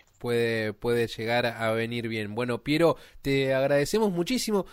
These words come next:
el tiempo, obviamente van nuestras felicitaciones para vos y para, obviamente, todo el equipo, para Vicente Bergauben, que también es de Viedma, para Joaquín,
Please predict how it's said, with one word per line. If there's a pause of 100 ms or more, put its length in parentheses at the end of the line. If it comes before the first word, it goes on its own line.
(140)
el
tiempo,
obviamente (160)
van
nuestras
felicitaciones (120)
para
vos
y
para,
obviamente,
todo
el
equipo,
para
Vicente
Bergauben,
que
también
es
de
Viedma,
para
Joaquín,